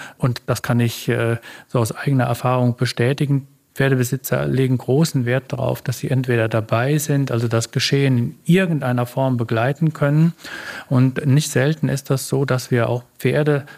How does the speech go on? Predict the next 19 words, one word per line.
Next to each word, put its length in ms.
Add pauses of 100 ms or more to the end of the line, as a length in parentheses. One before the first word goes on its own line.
(140)
soweit 560
das 180 (140)
eben 300
vertretbar 760
ist, 320 (260)
auch, 540
ähm, 340
nach 240
Hause 300
entlassen, 720 (360)
weil 440 (180)
die 60
Besitzer 540
wünschen, 560 (260)
dass 160
sie 80
dort 260
eingeschläfert 760
werden. 340